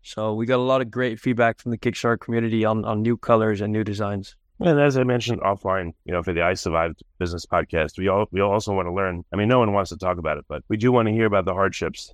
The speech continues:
Speaker 2: that you overcame, because I think it'll be very useful and instructive for other entrepreneurs. So if you don't mind sharing, what was some of the difficulties you had in launching this and responding to demand, et cetera?
Speaker 1: Definitely. So I, I would say maybe let's start at, at crowdfunding, because that's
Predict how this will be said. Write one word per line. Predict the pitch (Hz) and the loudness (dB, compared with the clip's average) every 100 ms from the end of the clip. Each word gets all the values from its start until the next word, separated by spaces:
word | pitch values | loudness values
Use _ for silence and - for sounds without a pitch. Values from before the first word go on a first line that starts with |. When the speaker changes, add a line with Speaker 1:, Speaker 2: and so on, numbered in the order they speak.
| - | -14
Speaker 2:
that | - 92 | -4 -2
you | 82 92 | 0 0
overcame, | 85 82 101 87 76 - - | 0 -4 -4 -6 -8 -14 -14
because | - 95 | -4 0
I | 90 | 0
think | 87 104 | 0 0
it'll | 92 | 0
be | 87 | -2
very | 80 92 87 | 0 0 0
useful | 90 - 87 | -2 -4 -4
and | 82 | -4
instructive | 76 - 87 - 82 71 _ _ - - | -6 -2 -2 -2 -6 -8 _ _ -20 -6
for | 78 | -2
other | 85 87 | 0 0
entrepreneurs. | 82 76 - 82 82 73 | -2 -6 -8 -6 -6 -6
So | - 73 | -6 -8
if | - | -4
you | 113 | 2
don't | 120 | 4
mind | 123 101 | 4 0
sharing, | 87 98 85 82 | -2 -4 -4 -4
what | 98 | 0
was | 117 107 | 0 0
some | 113 | -2
of | 107 | 0
the | 98 87 | -2 0
difficulties | 113 107 90 82 80 80 | -2 -2 -2 -2 -4 -6
you | 80 | -4
had | 87 78 | 0 0
in | 73 76 | -2 -4
launching | 85 92 90 87 | -4 -2 -4 -4
this | 85 82 - | -4 -6 -6
and | 73 71 _ | -8 -8 _
responding | - 85 107 101 98 | -8 -2 2 2 0
to | - | -2
demand, | 90 85 87 85 82 | -4 -2 -2 -2 -4
et | 71 | -6
cetera? | - 78 71 - _ - - _ - | -4 -4 -4 -10 _ -20 -20 _ -12
Speaker 1:
Definitely. | 117 123 127 | -4 -4 -4
So | 120 135 | -6 -4
I, | 127 143 - _ _ | -2 -2 -4 _ _
I | 135 | -4
would | 160 | -2
say | - 175 | -2 0
maybe | 165 160 170 | 0 0 0
let's | 147 139 | 0 -4
start | - - 147 151 | -8 -4 0 0
at, | 131 | -2
at | - 120 - | -6 -8 -4
crowdfunding, | 127 131 - 151 160 160 | -2 -2 -2 -2 -2 -2
because | 135 123 | -2 -4
that's | 120 127 - - | -2 -6 -8 -18